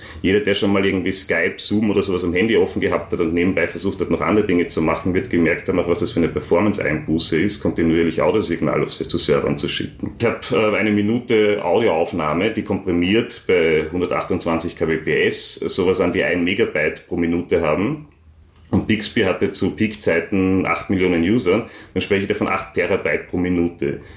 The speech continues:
die ich übertragen müsste über das Handynetz, über das mobile Netz größtenteils und die ich dann auch noch irgendwo storen müsste. Da würde ich solche Datenmengen zusammenkriegen, die nie irgendwo verarbeitbar oder tatsächlich auch, ähm, festhaltbar wären. Das heißt, es ist momentan, es steht sich für nichts auch.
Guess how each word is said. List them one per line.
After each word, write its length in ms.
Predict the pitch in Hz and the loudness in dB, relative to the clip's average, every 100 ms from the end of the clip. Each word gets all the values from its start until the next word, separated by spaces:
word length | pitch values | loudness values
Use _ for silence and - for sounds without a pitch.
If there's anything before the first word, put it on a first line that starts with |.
| - | -8
die 40 | 80 | -4
ich 80 | 90 | 0
übertragen 600 | 78 73 78 - 113 104 | 0 0 0 0 0 0
müsste 300 | 110 - 127 | 0 0 0
über 260 | 98 98 | 2 2
das 280 | 90 87 - | 0 -2 -2
Handynetz, 640 | 87 85 101 95 78 - - | 0 0 2 0 -2 -4 -4
über 120 | 85 | -4
das 140 | 92 | -2
mobile 320 | 95 87 80 | 0 0 2
Netz 300 | 85 82 - | 2 0 -2
größtenteils 840 | - 104 104 - - 98 135 - - - - | 0 0 0 -2 0 2 0 -2 -10 -18 -4
und 200 | 98 92 | -2 0
die 60 | 104 | 0
ich 80 | |
dann 140 | 107 104 | 2 2
auch 100 | 98 | 2
noch 140 | 101 | 0
irgendwo 340 | 87 98 95 98 | 0 0 0 0
storen 420 | - 80 78 80 | 0 2 2 2
müsste. 280 | 76 - 76 | -2 -2 0
Da 120 | 80 | 0
würde 140 | 85 | 0
ich 60 | 87 | -2
solche 220 | 90 - | -2 -2
Datenmengen 580 | 80 80 - 87 78 78 | -2 -2 0 0 0 -2
zusammenkriegen, 840 | 87 76 76 87 85 85 98 101 - - - - - - | -2 -2 0 0 0 0 0 -2 -6 -16 -18 -20 -6 2
die 80 | |
nie 220 | 90 92 110 | 4 6 4
irgendwo 260 | 104 95 | 4 2
verarbeitbar 680 | 92 95 - 104 - 95 82 | 0 0 0 0 0 2 2
oder 160 | 82 | 2
tatsächlich 520 | - 87 80 - 85 76 | -2 0 0 0 0 2
auch, 300 | 78 - - | 0 0 2
ähm, 440 | 73 78 78 - | 4 4 2 -2
festhaltbar 800 | - 80 - - - - 64 69 | -2 -2 -2 -6 -8 -4 -2 0
wären. 220 | 65 64 | 0 -2
Das 140 | - - | -2 0
heißt, 180 | - | 0
es 120 | 80 82 | 0 -2
ist 120 | 82 | 0
momentan, 520 | 78 85 80 78 76 | 2 2 2 0 0
es 300 | - - - | -2 -4 -4
steht 300 | - 82 76 | -2 -2 -2
sich 160 | - - | -4 -2
für 100 | 76 | -2
nichts 320 | 78 - - | -2 -2 -2
auch. 220 | - - | -2 -4